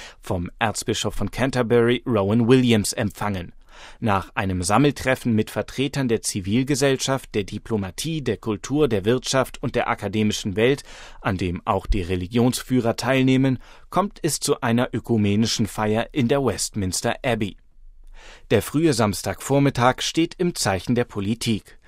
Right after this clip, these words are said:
So wird der Papst im erzbischöflichen Palast von Westminster zunächst den britischen Premierminister David Cameron treffen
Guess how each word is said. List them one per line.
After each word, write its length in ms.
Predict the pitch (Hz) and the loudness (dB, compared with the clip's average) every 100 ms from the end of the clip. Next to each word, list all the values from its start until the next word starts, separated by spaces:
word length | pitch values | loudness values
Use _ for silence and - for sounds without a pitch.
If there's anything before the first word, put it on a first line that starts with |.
| - - - | -20 -18 -6
So 220 | 127 170 | -2 0
wird 160 | 202 | 2
der 80 | 120 | 0
Papst 400 | - 104 127 - | 0 -2 -2 -2
im 140 | 139 - | -4 -2
erzbischöflichen 840 | 127 117 - 127 - 117 - 110 110 | -4 -4 -2 -2 0 0 -2 -2 -2
Palast 500 | 104 95 107 139 - | -2 0 2 2 -4
von 240 | - 92 | -6 -4
Westminster 720 | 98 110 - 127 113 - 131 117 - - - | -2 -2 0 2 2 2 0 0 -6 -20 -2
zunächst 480 | 175 180 151 - - | 2 4 2 0 -2
den 120 | 147 | -2
britischen 520 | 113 117 127 - 135 | 0 0 0 0 -2
Premierminister 840 | - 120 107 104 107 117 - 135 | 2 4 4 4 4 4 2 -2
David 420 | 117 101 98 120 | 0 -2 0 -4
Cameron 460 | - 123 135 123 113 | -2 0 2 2 2
treffen 460 | - 117 101 120 | 2 0 2 0